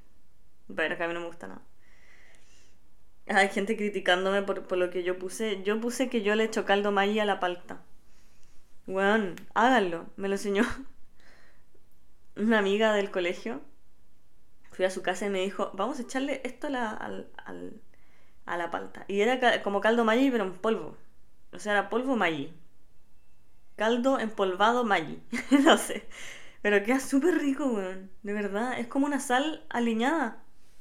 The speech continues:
Y ustedes están siendo demasiado cerrados respecto a esto.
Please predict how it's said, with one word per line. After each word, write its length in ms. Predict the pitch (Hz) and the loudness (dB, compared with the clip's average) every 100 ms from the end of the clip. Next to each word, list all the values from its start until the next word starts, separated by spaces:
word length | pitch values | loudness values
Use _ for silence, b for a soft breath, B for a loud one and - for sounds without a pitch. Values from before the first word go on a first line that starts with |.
| b b b b b - | b b b b b -10
Y 80 | 214 | -6
ustedes 300 | 269 277 392 | -4 -2 -2
están 240 | 415 349 381 339 | 0 2 2 0
siendo 240 | - 285 294 | -2 -2 0
demasiado 460 | 277 254 247 254 | -2 -2 2 2
cerrados 420 | 269 233 185 185 202 | 2 0 2 2 -2
respecto 360 | 190 202 - | -8 -10 -8
a 40 | - | -10
esto. 260 | - - | -10 -12